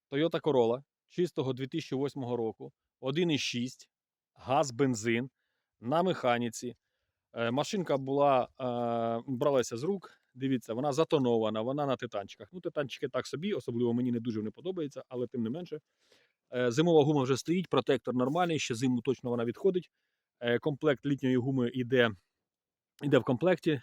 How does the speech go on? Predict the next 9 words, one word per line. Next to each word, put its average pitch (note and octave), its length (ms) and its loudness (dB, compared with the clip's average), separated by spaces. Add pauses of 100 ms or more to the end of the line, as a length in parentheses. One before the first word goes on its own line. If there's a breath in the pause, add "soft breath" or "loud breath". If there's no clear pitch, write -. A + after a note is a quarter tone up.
(100)
З - 60 -20
комплектації, C3 520 2
ви B2 60 0
бачили, B2 340 2
вже A2+ 200 4 (480 soft breath)
є, A#2+ 440 4 (140)
е, A#2 460 2
задні A#2 520 4
партроніки. F3+ 640 0